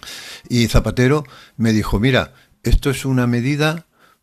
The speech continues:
para saber el grado de democracia de, de un país, de, de democracia y de atraso, ¿no? O sea, si porque viene un mandatario extranjero, vacían la ciudad para que vaya cómodo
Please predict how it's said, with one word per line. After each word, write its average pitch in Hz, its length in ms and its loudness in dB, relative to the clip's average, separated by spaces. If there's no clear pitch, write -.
para 107 480 0
saber 113 400 2
el 117 80 -2
grado 123 340 0
de 107 140 0
democracia 117 760 -2
de, 98 840 -2
de 98 100 -2
un 95 120 -2
país, 76 280 -4
de, 85 220 -8
de 85 60 -10
democracia 90 520 -2
y 127 40 0
de 98 100 0
atraso, 87 460 -6
¿no? 123 180 -2
O 101 80 -8
sea, 123 180 2
si 110 220 0
porque - 480 0
viene 165 400 0
un 151 160 -2
mandatario 123 500 0
extranjero, 92 640 -4
vacían 139 360 0
la 139 80 2
ciudad 117 280 0
para 80 140 -10
que 87 60 -6
vaya 127 280 0
cómodo 80 480 -6